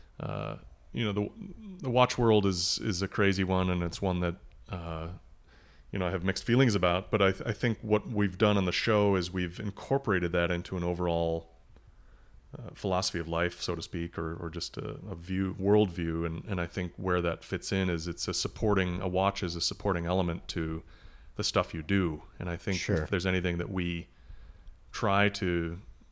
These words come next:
Speaker 1: imbue the show with, it's that. And I think that's the feedback that we get. That's the majority of the, the good stuff that I see is people writing or, or saying in person or whatever it is, and they say, "Hey, you know,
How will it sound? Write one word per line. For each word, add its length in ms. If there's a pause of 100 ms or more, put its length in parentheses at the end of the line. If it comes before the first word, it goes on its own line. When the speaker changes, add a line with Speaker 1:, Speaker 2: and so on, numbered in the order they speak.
(420)
Speaker 1:
imbue 400
the 80
show 240
with, 260
it's 180
that. 600
And 100
I 80
think 300
that's 240
the 80
feedback 460
that 60
we 120
get. 260
That's 260
the 120
majority 440
of 100
the, 160 (480)
the 60
good 280
stuff 340
that 100
I 140
see 300
is 120
people 300
writing 540 (260)
or, 340
or 220 (420)
saying 340
in 100
person 440
or 100
whatever 280
it 80
is, 180
and 80
they 60
say, 280
"Hey, 240
you 160
know, 200